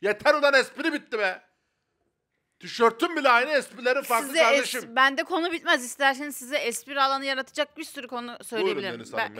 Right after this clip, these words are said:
Speaker 1: merak ettim şimdi. Hemen de düzeldim şu an. E, heyecanlandım çünkü. Buyurun, ne konusu açacaksınız?
Speaker 2: Mezuniyet törenine katıldınız mı lisede ya da üniversitede?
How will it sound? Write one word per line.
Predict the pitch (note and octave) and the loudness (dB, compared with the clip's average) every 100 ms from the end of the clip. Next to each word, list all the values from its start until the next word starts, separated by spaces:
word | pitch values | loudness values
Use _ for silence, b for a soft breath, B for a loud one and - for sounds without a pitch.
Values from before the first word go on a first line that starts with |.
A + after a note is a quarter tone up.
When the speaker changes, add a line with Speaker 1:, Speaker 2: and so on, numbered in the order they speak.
| B2 | -8
Speaker 1:
merak | A2+ - | -10 -12
ettim | G2 - - | -20 -20 -20
şimdi. | F#2+ G2+ | -20 -16
Hemen | A2+ G#2 F#2+ | -14 -14 -12
de | G#2+ - | -12 -14
düzeldim | G2 G#2 F#2+ F#2+ | -14 -12 -12 -18
şu | _ G2 | _ -20
an. | G2 _ A2 | -20 _ -20
E, | G2+ | -14
heyecanlandım | A2+ G#2 A2+ A2 A2 G#2+ G2 | -14 -10 -10 -10 -12 -14 -18
çünkü. | G2+ - A2 | -20 -18 -14
Buyurun, | G#2+ G2 | -14 -12
ne | A#2+ | -14
konusu | A#2+ G#2+ G2+ - | -14 -16 -16 -18
açacaksınız? | - - D3 - - - - - - - - B5 | -18 -18 -20 -20 -14 -10 -8 -6 -4 -4 -6 -4
Speaker 2:
Mezuniyet | C4+ E4 D4+ F4 F4 - | -2 -2 -4 -6 -8 -6
törenine | C#4 C#4+ D4 D4+ | -4 -4 -4 -8
katıldınız | B3+ C4+ A#3+ A#3 F#3+ F3 | -10 -10 -12 -12 -12 -14
mı | F#3 | -14
lisede | - F#3 F3 | -12 -12 -10
ya | E3 E3+ | -10 -10
da | F3 | -14
üniversitede? | F3 D#3 E3 - - | -14 -16 -18 -20 -20